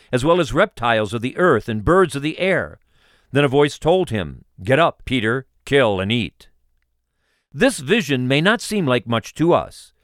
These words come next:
but it was very radical for Peter. On this sheet lowered from heaven were all sorts of animals, ones that were clean, which the Jews were allowed to eat, and ones that were unclean, which they were forbidden to eat.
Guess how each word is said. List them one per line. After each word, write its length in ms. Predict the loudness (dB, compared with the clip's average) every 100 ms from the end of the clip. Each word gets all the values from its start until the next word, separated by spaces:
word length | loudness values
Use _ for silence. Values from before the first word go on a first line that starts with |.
| _ _ -2
but 140 | 0
it 80 | 2
was 260 | 2 0
very 260 | 0 0 2
radical 440 | 2 2 0 -4
for 140 | -10 -8
Peter. 520 | -6 -4 -6 -14 -20 _ _ _ _ _ -2
On 260 | 0 0
this 120 | 0 -2
sheet 340 | -2 -4 -2
lowered 460 | -2 2 2 2 -2
from 160 | -6
heaven 300 | -2 -2 0
were 160 | 0 2
all 240 | 4 4 2
sorts 360 | 0 -2 -2
of 80 | -6
animals, 540 | 0 0 0 -2 -8 -14 _ _ -6
ones 320 | 0 0 0
that 140 | -2 -2
were 120 | -4
clean, 460 | -2 -2 -2 -4 -10 _ _ _
which 200 | -2 -2
the 80 | -2
Jews 300 | -2 -2 -2
were 140 | -2 0
allowed 260 | 0 -2
to 100 | -4
eat, 340 | -6 -4 -6 -10 _ _ _
and 140 | -4 2
ones 280 | 2 2
that 120 | 0 -2
were 140 | 0
unclean, 540 | 0 0 -4 -6 -8 -6
which 220 | -4 0
they 100 | 0
were 120 | 0
forbidden 520 | -2 -6 -2 -2 -2
to 180 | -8 -12
eat. 340 | -14 -18 _